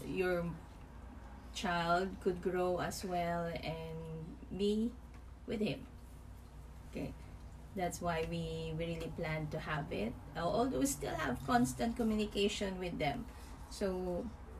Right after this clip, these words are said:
it's all good. It's, it's a good thing that we have the Facebook, we have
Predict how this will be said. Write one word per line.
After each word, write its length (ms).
it's 200
all 140
good. 300
It's, 220
it's 160
a 60
good 240
thing 200
that 180
we 100
have 240
the 80
Facebook, 720
we 140
have 300